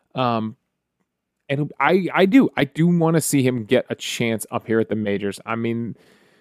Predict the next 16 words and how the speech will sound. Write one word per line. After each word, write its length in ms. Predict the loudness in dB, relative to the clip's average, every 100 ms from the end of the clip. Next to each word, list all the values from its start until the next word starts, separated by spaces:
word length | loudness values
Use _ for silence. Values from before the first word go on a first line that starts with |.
| _ _ _ _ _ _ _
what 200 | 2 4
else 220 | 4 4
does 140 | 4 4
he 140 | 4
have 180 | 2 0
to 80 | -4
prove 400 | 4 6 6 2
in 160 | 0 2
the 80 | 2
minor 340 | 0 -2 -2
leagues? 460 | -2 -4 -6 -10 -12
He 440 | -4 0 2 0 2
is 720 | 6 8 8 6 6 2 0
twenty-four 960 | -10 -4 2 4 4 0 2 6 8
years 280 | 6 4 2
old 260 | -4 -8